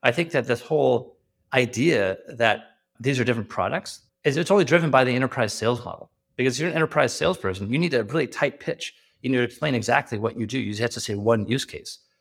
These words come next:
And then your entire business result is a consequence of your sales model. And so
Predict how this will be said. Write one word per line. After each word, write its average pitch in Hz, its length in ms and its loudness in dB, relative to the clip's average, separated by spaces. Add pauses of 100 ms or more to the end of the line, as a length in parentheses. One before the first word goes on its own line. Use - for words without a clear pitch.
(140)
And 131 160 4
then 120 380 2
your 131 180 4
entire 156 340 4
business 127 500 -2
result 120 420 2
is 113 160 0
a 101 180 -2 (280)
consequence 143 720 -4
of 107 100 -4
your 104 80 0
sales 110 380 -2
model. - 260 -14 (320)
And 123 160 2
so 117 380 4